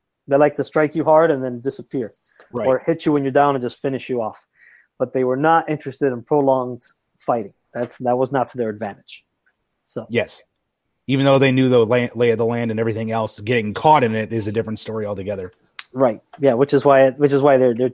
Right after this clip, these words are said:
Speaker 1: tricky too. There's some, uh, I don't know if it came out this week, but 'cause we did some extra videos with Beast of War, but there was one where the, Justin came up on Kai and he was like, "All right, I finally got him." Kai's just shooting him to pieces. He's trying to fight him. He's like, "All right, I'm gonna charge him."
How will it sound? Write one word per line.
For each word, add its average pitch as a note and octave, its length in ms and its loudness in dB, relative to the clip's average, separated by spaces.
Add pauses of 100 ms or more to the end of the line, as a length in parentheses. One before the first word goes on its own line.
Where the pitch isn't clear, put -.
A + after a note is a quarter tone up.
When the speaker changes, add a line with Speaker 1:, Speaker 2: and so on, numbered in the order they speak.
Speaker 1:
tricky F#3+ 300 0
too. C#3+ 260 0
There's B2+ 180 -4
some, B2 220 -10 (560)
uh, B2+ 340 2
I C3 80 2
don't D#3 80 4
know D#3 120 6
if C#3 40 4
it - 140 -2
came C#3+ 160 0
out B2 180 0
this A2 160 -10
week, A2 160 -8
but A#2+ 140 -8 (100)
'cause B2 120 -4
we B2+ 100 -2
did C3+ 140 0
some A#2 120 -6
extra A#2 240 -8
videos G#2+ 300 -8
with B2+ 80 -20
Beast - 220 -14
of A#2 60 -16
War, A2+ 120 -10
but A2+ 120 -16
there A#2+ 80 -2
was A#2 140 -4
one C3+ 280 4
where A#2 280 2 (600)
the, A2+ 360 -4
Justin A#2+ 440 -2
came B2+ 260 0
up B2 180 2
on A2+ 220 0
Kai B2+ 500 2 (600)
and A#2 160 -6
he C3+ 80 -2
was A#2+ 100 -2
like, B2 120 0
"All C#3 60 4
right, C3+ 120 6
I B2 60 4
finally D#3+ 320 4
got D#3 180 6
him." A#2+ 160 -4
Kai's C#3+ 300 2
just - 160 -12
shooting C3+ 220 -2
him B2+ 40 -8
to A#2+ 80 -14
pieces. C#3+ 400 -4
He's C3 100 -10
trying C3+ 140 -4
to B2+ 80 -12
fight C3+ 160 4
him. C3 60 0
He's B2 100 -6
like, C3 80 -2
"All D3+ 80 4
right, D3 60 4
I'm D3 80 2
gonna D3+ 100 2
charge D#3 320 0
him." B2 140 -6